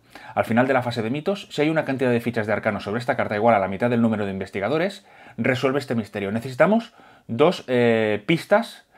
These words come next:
perdón, dos fichas de arcano encima de esta, de esta carta. Tenemos, de momento, tenemos las herramientas que hacen falta para colocar una.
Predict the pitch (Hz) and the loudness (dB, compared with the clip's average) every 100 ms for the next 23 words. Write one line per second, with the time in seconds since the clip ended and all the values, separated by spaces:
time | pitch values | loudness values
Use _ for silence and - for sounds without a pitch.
0 | - - 123 117 127 156 175 151 131 117 | -16 0 2 4 2 0 -2 0 2 2
1 | 143 160 202 - - - 127 123 143 151 | 2 0 -2 -8 -20 -4 -2 0 0 0
2 | 123 123 123 110 101 92 87 101 117 117 | -2 0 2 4 2 0 -4 -6 -2 -2
3 | 90 85 78 - - - - - _ _ | -4 -10 -16 -18 -20 -20 -20 -20 _ _
4 | 147 170 220 190 175 180 190 202 151 139 | 4 6 6 6 6 4 2 2 2 2
5 | 127 127 120 135 170 202 202 127 123 123 | 0 2 0 0 2 2 2 0 2 2
6 | 151 196 151 120 113 120 131 127 - 123 | 4 4 4 4 4 4 2 2 -2 -2
7 | 87 - | -2 -12